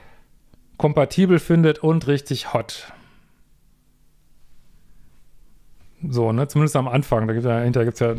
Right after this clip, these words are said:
auf lange Sicht kann's ja noch andere Probleme geben, aber das halt am Anfang, dass ihr sagt, definitiv körperlich mein Beuteschema,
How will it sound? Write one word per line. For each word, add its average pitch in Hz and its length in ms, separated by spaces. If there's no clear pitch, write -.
auf 123 160
lange 123 200
Sicht 120 160
kann's 117 180
ja 123 60
noch 117 120
andere 135 180
Probleme 127 320
geben, 127 160
aber 131 120
das 131 120
halt 131 160
am 151 100
Anfang, 165 400
dass 135 160
ihr 131 60
sagt, - 500
definitiv 143 840
körperlich 143 480
mein 147 160
Beuteschema, 127 800